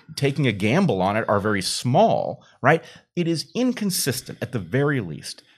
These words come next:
to apply the low standard to the one and the high standard to the other. And if you were gonna do it, if you were gonna have a double standard, it should go the other way, because ivermectin, the risk of harming a patient with it is so low, whereas we don't know, at a long-term level, we do not know what happens with the vaccines.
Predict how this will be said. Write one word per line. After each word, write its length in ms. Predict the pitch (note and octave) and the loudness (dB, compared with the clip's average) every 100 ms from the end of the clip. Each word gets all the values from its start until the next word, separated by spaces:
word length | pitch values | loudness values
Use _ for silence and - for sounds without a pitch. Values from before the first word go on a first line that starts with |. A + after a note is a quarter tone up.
| - | -8
to 220 | - A2 | -2 -2
apply 380 | F#2+ - A2+ G2+ | -2 0 2 2
the 100 | E2+ | 2
low 220 | E2+ C#3 | 0 0
standard 380 | E3 - E3+ D#3 | 0 -2 -2 -2
to 80 | D#3 | -4
the 100 | C#3+ | -2
one 340 | F#2+ G2 F#2+ - _ _ _ _ - | 0 -2 -4 -10 _ _ _ _ -12
and 100 | A2 | -6
the 60 | G#2 | -2
high 180 | F#2 A#2+ | 2 2
standard 300 | B2+ B2 A2 | 2 -2 -4
to 60 | F2 | -4
the 120 | F#2+ | -2
other. 160 | F2+ F#2+ | -2 -2
And 100 | G#2+ | -2
if 100 | - | -2
you 80 | |
were 120 | A#2+ A2+ | -2 0
gonna 180 | B2+ | 2
do 220 | B2 A3 E3 | 2 4 6
it, 260 | G2+ - - | 4 0 -12
if 120 | D#2 | -8
you 80 | G2 | -6
were 60 | |
gonna 260 | G2+ A#2+ G#2+ - | -4 -4 -4 -4
have 260 | B2+ D3+ | 2 2
a 60 | D3+ | 2
double 220 | C#3+ C3+ | -2 -2
standard, 340 | - C#3+ A2 A2 | -2 -2 -2 -4
it 100 | - | -10
should 160 | A2+ | -6
go 100 | G2 G#2 | -2 -2
the 140 | G2 | 0
other 160 | F#2 F#2+ | 0 0
way, 360 | C3+ D#3 G#2 - - - | 2 4 2 -4 -6 -2
because 240 | B2+ A#2 | 0 4
ivermectin, 720 | A2+ C3 B2 A2+ D3 - G#2+ | 6 6 4 2 2 0 0
the 120 | G#2+ G2+ | 2 0
risk 340 | F2+ C3 - | 0 -2 0
of 80 | A2 | -4
harming 480 | - - F3+ E3+ B2+ | -4 0 2 2 0
a 40 | |
patient 420 | - G2 F#2+ F2 D#2+ | -2 -4 -6 -6 -6
with 140 | F2 | -6
it 80 | F2 | -6
is 180 | E2+ - | -4 -2
so 180 | E2+ | -2
low, 400 | E2+ C3+ D3+ A2+ - - | 0 4 6 6 2 -10
whereas 280 | G2+ B2 C3 - _ - | -4 -2 -2 -8 _ -6
we 140 | D3 | -2
don't 320 | D#3 G3 A#3 | 0 0 0
know, 240 | G#2+ C#2 D2 | -4 -2 -2
at 60 | |
a 40 | G2+ | 0
long-term 460 | G2+ C#3 E3+ A2 | 0 -2 -2 -4
level, 320 | F2+ D#2 E2+ - | -4 -4 -8 -10
we 120 | G#2 | -10
do 300 | F2 E2 G#2+ | -8 -4 -2
not 220 | B2 B2 | 0 -2
know 140 | F#2 F#2 | -4 -6
what 160 | F2 | -6
happens 340 | D#2+ C#2 - - | -6 -10 -10 -18
with 80 | - | -16
the 60 | C#2 | -14
vaccines. 540 | A#1+ - - - - | -14 -14 -18 -20 -20